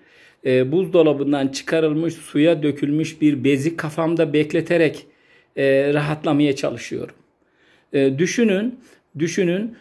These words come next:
böylesine bir yaşamda ilaçların sayesinde ve doktorumun sayesinde, e, bugün on altıncı günümde, e, iyileştim. İyileşmeye doğru gidiyorum hızla.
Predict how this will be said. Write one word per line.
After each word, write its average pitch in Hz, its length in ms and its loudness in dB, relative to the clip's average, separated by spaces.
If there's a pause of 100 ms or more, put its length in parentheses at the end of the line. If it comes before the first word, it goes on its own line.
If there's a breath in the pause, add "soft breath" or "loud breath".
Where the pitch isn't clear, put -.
(140)
böylesine 175 800 2
bir 156 120 4
yaşamda 151 760 0
ilaçların 180 720 0
sayesinde 156 880 0
ve 135 200 2
doktorumun 160 560 0
sayesinde, 139 880 -2 (380 loud breath)
e, 131 240 0
bugün 160 420 2
on 185 200 0
altıncı 139 540 -2
günümde, 131 640 0 (320 loud breath)
e, 131 140 0
iyileştim. 147 760 2
İyileşmeye 151 680 0
doğru 127 220 0
gidiyorum 139 600 2
hızla. 135 500 0